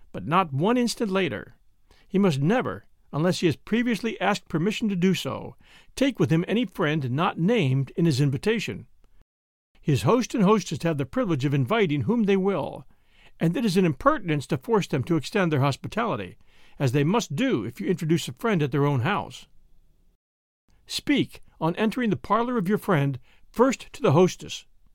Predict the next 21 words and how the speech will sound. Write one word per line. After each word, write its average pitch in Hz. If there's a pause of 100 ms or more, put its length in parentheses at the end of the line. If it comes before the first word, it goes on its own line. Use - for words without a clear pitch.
(220)
and 131
then 208
to 226
the 165
host. 143 (1300)
When 139
dinner 247
is 233
announced, 180 (300)
the 139
host 240
or 220
hostess 160
will 156
give 170
the 226
signal 151
for 175
leaving 180
the 165
drawing-room, 135